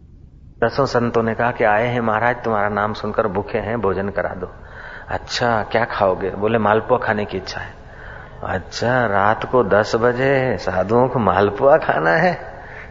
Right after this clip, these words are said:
चलो ठीक है।" जरा बातों में लगा दिया, अपने, अपनी ओर से जो उनको अंदर करना था, संकल्प कर दिया।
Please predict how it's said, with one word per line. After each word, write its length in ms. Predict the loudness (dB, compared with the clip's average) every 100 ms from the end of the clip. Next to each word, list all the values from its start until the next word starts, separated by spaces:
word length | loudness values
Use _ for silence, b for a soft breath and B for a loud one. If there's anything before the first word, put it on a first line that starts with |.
| -14 -4
चलो 240 | 2 2
ठीक 300 | 2 -6 -4
है।" 100 | 0
जरा 220 | 2 4
बातों 340 | 6 4 4 2
में 120 | 4
लगा 300 | 2 2 0
दिया, 240 | -2 -4 -6 B B B -10
अपने, 260 | -8 -4 -4 -4 -12 -8
अपनी 260 | -6 -2 0
ओर 140 | 0
से 180 | -2 -6
जो 180 | -2 -2
उनको 340 | -2 -4 0
अंदर 240 | 0 2 0
करना 340 | 0 0 0
था, 160 | -2 -4
संकल्प 440 | -4 -2 -2 -2
कर 100 | -2
दिया। 260 | -2 -4